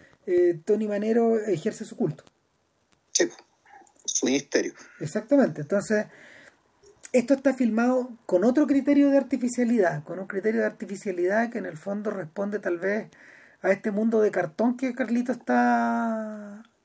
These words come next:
Speaker 1: que Carlito está volviendo a visitar, weón. Eso siento yo.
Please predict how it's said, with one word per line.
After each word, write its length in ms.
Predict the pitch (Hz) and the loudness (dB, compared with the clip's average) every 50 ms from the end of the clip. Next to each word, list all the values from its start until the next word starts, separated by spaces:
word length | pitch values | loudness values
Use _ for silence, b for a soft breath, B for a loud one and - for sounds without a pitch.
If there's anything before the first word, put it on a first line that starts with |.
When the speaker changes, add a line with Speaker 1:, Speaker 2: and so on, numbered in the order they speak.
| _ _ - | _ _ -12
Speaker 1:
que 80 | 208 | -6
Carlito 300 | 185 202 196 214 233 240 | -4 -2 -2 -2 -4 -6
está 160 | 233 - 226 208 | -4 -2 -2 0
volviendo 320 | 202 196 220 226 226 226 | 0 0 0 0 0 0
a 20 | |
visitar, 460 | 220 214 - - 165 156 160 165 151 151 | -2 -4 -6 -8 -8 -6 -4 -6 -6 -6
weón. 140 | 143 - - _ _ _ _ _ _ _ _ _ _ _ _ _ | -12 -18 -20 _ _ _ _ _ _ _ _ _ _ _ _ _
Eso 260 | 262 269 262 262 285 | -2 -2 0 0 0
siento 340 | 269 - 269 254 247 - 220 | 0 0 -2 -2 -2 -4 -4
yo. 300 | 220 220 196 156 143 - | -2 -2 -4 -4 -6 -8